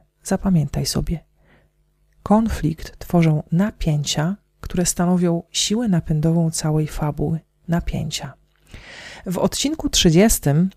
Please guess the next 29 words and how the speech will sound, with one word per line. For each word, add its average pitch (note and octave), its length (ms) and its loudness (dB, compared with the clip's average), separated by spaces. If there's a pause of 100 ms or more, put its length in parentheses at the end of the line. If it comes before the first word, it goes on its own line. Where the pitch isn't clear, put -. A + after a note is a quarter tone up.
opowiedziałam F#3+ 760 4
o F3+ 160 2
kilku A#3+ 340 -2
podstawowych F3 640 2
rodzajach E3 400 0
konfliktów - 680 -2 (100)
zewnętrznych E3 840 4 (380)
oraz F3+ 340 6
o A3 80 4
tym, G#3+ 220 2
w D#3+ 40 4
jaki F#3+ 280 2
sposób - 420 0
konflikty F3 680 -2
zewnętrzne F3+ 920 4
wpływają F3 720 2
na F#3 140 4
konflikty F3+ 680 -2 (100)
wewnętrzne D3+ 880 -2 (280)
i A3+ 100 -2
odwrotnie. D3+ 580 -2 (560)
Wspominałam A3+ 640 2
o A3+ 60 0
tym, G#3 160 0
co F#3+ 160 2
zrobić, F#3 340 2
kiedy E3+ 220 0
konflikt - 600 -2
jest E3 240 -4